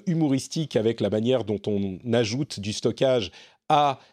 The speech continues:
la Xbox, euh, qui est simplement acheter une sorte de petite clé U S B qui est pas en U S B, qui a un format propriétaire, et puis le brancher.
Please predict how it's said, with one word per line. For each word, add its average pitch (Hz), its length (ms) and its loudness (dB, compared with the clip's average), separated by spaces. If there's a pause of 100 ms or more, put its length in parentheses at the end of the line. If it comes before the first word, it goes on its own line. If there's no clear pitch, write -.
la 110 360 2
Xbox, 127 720 0
euh, 110 300 2
qui 104 200 -2
est 98 40 0
simplement 110 560 0
acheter 135 340 0
une 120 160 0
sorte 113 220 0
de 107 80 0
petite 117 240 -6
clé 135 180 0
U 127 140 4
S 113 120 0
B 127 100 2
qui 123 120 -8
est - 40 -8
pas 101 140 0
en 101 120 0
U 101 100 0
S 98 140 0
B, 113 120 0
qui - 120 -6
a 95 60 -4
un 90 40 -6
format 110 260 0
propriétaire, 113 580 0 (200)
et 127 80 0
puis 143 140 -2
le 113 60 0
brancher. 135 480 2